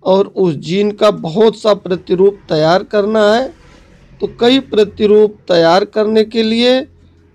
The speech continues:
इस अभिक्रिया पीसीआर का प्रयोग किया जाता है। इस कार्य के लिए एक विशेष उपकरण थर्मल साइक्लर का उपयोग किया जाता है।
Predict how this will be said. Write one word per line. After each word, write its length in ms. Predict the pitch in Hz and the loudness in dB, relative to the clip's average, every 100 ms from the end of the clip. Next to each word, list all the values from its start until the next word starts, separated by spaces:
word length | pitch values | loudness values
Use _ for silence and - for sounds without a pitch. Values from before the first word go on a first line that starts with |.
| - | -2
इस 320 | 233 233 - - - - - 170 | -2 -2 -14 -20 -20 -20 -8 -4
अभिक्रिया 720 | 156 180 - 185 180 151 131 _ _ _ _ - | -2 -2 -2 0 2 0 -4 _ _ _ _ -6
पीसीआर 680 | 208 190 - 180 180 196 208 | -4 -4 -4 0 2 2 0
का 220 | 208 185 190 | -2 -4 -4
प्रयोग 420 | - 156 165 196 _ | -6 -2 -2 -2 _
किया 220 | - 127 | -6 -4
जाता 380 | 123 110 95 - | -4 -6 -8 -12
है। 220 | 107 110 - _ _ _ _ _ _ _ _ | -12 -14 -20 _ _ _ _ _ _ _ _
इस 200 | 214 233 | -4 -4
कार्य 380 | - - 190 220 | -4 0 2 2
के 180 | - 233 | -2 -4
लिए 280 | 233 233 240 226 208 | -2 -2 -4 0 0
एक 120 | 196 165 | 0 -2
विशेष 560 | 175 - 202 226 233 - | -4 0 0 0 -2 -6
उपकरण 680 | 165 127 - 180 190 139 - _ _ _ _ _ _ - | -6 -6 -2 2 2 0 -4 _ _ _ _ _ _ -18
थर्मल 680 | - 208 185 208 233 247 277 _ _ _ _ | -2 0 2 2 0 0 -8 _ _ _ _
साइक्लर 920 | - - 214 180 180 - 226 220 240 240 | -18 -4 0 2 0 -2 2 2 2 0
का 220 | 202 196 - | 0 0 -2
उपयोग 520 | 160 170 175 196 196 | -8 -2 0 0 -4
किया 240 | - 143 135 | -4 0 0
जाता 360 | 127 110 - | -2 -8 -12
है। 220 | 110 107 | -14 -14